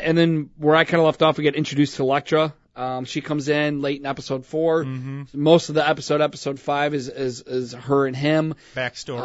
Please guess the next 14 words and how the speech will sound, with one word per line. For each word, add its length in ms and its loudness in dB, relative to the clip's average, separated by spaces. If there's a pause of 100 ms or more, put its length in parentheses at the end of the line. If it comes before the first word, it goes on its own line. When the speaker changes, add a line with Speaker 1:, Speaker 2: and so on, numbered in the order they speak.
(120)
Speaker 1:
Uh, 20 0
some 220 -4
backstory 960 4
and, 160 -10
and 380 -6
mixed 320 0
with 140 -8
a 20 0
little 220 2
bit 160 0
of 140 -2
present 380 -2
time. 400 0 (1000)
Um, 460 4